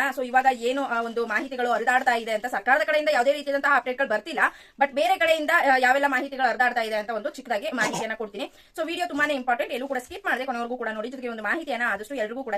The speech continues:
ಶೇರ್ ಮಾಡಿ. ಬನ್ನಿ ಫ್ರೆಂಡ್ಸ್, ವಿಡಿಯೋನ ಸ್ಟಾರ್ಟ್ ಮಾಡೋಣ. ಸ್ಟಾರ್ಟ್ ಮಾಡೋದಕ್ಕಿಂತ ಮುಂಚೆ ನೀವೇನಾದ್ರೂ ಹೊಸದಾಗಿ ನಮ್ಮ ಚಾನಲ್ ಅನ್ನ ನೋಡ್ತಾ ಇದ್ರೆ, so ಪ್ಲೀಸ್ ಬೇಗ ಬೇಗ ಸಬ್ಸ್ಕ್ರೈಬ್ ಮಾಡ್ಕೊಳ್ಳಿ. ಒಂದ್ ವೇಳೆ ಏನಾದ್ರೂ Facebook ಪೇಜ್ ಅಲ್ಲಿ ವಿಸಿಟ್ ಮಾಡ್ತಾ ಇದ್ರೆ, so ಅಲ್ಲೂ ಕೂಡ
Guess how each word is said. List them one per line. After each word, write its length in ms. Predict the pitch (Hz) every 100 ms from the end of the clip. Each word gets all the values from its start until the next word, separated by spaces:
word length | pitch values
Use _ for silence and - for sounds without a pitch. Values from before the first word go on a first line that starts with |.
| 202
ಶೇರ್ 140 | 190
ಮಾಡಿ. 180 | 185 196
ಬನ್ನಿ 400 | - _ - 392
ಫ್ರೆಂಡ್ಸ್, 200 | 415 370
ವಿಡಿಯೋನ 180 | 320 349
ಸ್ಟಾರ್ಟ್ 200 | 330 302
ಮಾಡೋಣ. 160 | 302
ಸ್ಟಾರ್ಟ್ 180 | 330 277
ಮಾಡೋದಕ್ಕಿಂತ 280 | 269 294 262
ಮುಂಚೆ 180 | 262 277
ನೀವೇನಾದ್ರೂ 320 | 254 240 233
ಹೊಸದಾಗಿ 260 | 214 269 285
ನಮ್ಮ 120 | 247
ಚಾನಲ್ 220 | 233 233
ಅನ್ನ 100 | 226
ನೋಡ್ತಾ 280 | 214 202 202
ಇದ್ರೆ, 160 | 190
so 100 | 339
ಪ್ಲೀಸ್ 180 | 311 277
ಬೇಗ 140 | 226 208
ಬೇಗ 120 | 190
ಸಬ್ಸ್ಕ್ರೈಬ್ 300 | 208 - 285
ಮಾಡ್ಕೊಳ್ಳಿ. 260 | 262 277
ಒಂದ್ 100 | 302
ವೇಳೆ 100 | 269
ಏನಾದ್ರೂ 180 | 262 254
Facebook 260 | 262 254 262
ಪೇಜ್ 160 | 285
ಅಲ್ಲಿ 120 | 302 262
ವಿಸಿಟ್ 200 | 208 208
ಮಾಡ್ತಾ 280 | 190 202
ಇದ್ರೆ, 400 | 190 233 - - -
so 120 | 277
ಅಲ್ಲೂ 140 | 302
ಕೂಡ 80 | 349